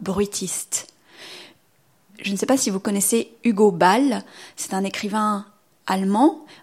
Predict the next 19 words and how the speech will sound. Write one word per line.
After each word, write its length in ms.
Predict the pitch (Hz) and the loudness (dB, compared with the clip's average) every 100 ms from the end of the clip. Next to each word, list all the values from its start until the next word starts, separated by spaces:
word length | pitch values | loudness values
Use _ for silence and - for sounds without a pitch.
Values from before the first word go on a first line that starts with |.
| - | -10
réfugié 420 | 190 - 190 202 | -8 -4 -2 -2
en 100 | 185 | -2
Suisse, 540 | - 233 240 - - - | -2 -2 -2 -2 -4 -6
euh, 120 | 180 | -8
pendant 240 | - 185 | -8 -8
la 240 | 185 180 175 | -6 -6 -8
Première 400 | - 190 190 190 | -8 -6 -4 -4
Guerre 180 | 196 196 | -2 -2
mondiale, 520 | 185 180 208 277 311 - - - - - 202 | -2 -2 -2 -2 -4 -10 -20 -18 -18 -6 -4
et 120 | 202 | -2
qui 360 | - 240 269 - | -2 0 0 2
a, 400 | 220 226 226 233 - | 2 2 2 -2 -4
euh, 320 | 190 185 180 185 _ _ _ | -4 -4 -8 -14 _ _ _
participé 580 | 170 - 185 196 - 269 | -2 -2 -4 -4 0 2
à 80 | 196 | 2
créer 480 | - 226 202 240 240 | 0 2 4 4 4
le 140 | 202 | 4
mouvement 500 | 208 190 202 220 226 | 2 2 2 2 2
Dada. 540 | 202 196 202 185 - | 0 0 2 0 -2